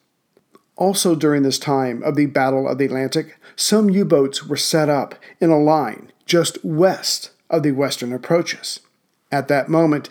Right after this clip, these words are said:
as S C twenty-six was approaching the area, there were at least seven U-boats formed up.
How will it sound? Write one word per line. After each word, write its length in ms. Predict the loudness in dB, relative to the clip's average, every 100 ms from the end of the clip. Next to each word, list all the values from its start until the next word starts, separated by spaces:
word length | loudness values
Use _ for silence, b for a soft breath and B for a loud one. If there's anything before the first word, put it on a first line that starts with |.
| B
as 260 | -2 -2 -2
S 200 | -2 0
C 160 | 2 0
twenty-six 720 | 0 0 0 0 -2 -4 -4
was 160 | -2 -2
approaching 500 | 0 0 2 0 0
the 120 | 2
area, 400 | 2 2 0 -2 B B 2
there 140 | 4
were 180 | 6 4
at 60 |
least 400 | 4 2 0 -2
seven 460 | -2 0 2 2 2
U-boats 480 | 2 2 0 -2 -8
formed 480 | -14 -6 -4 -2 -4
up. 240 | -6 -8